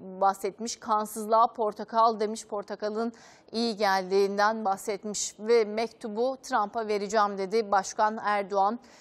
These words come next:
Macaristan dönüşü uçakta konuştu. Suriye'deki güvenli bölge ve Amerika Birleşik Devletleri'nin gezisine ilişkin net açıklamalarda bulundu.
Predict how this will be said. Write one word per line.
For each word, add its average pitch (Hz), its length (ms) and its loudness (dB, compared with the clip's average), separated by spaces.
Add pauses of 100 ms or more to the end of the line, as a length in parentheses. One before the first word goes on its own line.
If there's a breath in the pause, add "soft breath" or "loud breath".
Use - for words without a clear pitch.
(140 loud breath)
Macaristan 214 720 0
dönüşü 214 380 2
uçakta 233 400 -2
konuştu. 254 640 -4
Suriye'deki 226 720 -2
güvenli 220 400 0
bölge 220 300 2
ve 240 80 4
Amerika 214 500 -2
Birleşik 214 500 0
Devletleri'nin 214 720 0
gezisine 208 540 -2
ilişkin 220 540 -4
net 240 260 -4
açıklamalarda 196 960 -2
bulundu. 208 500 0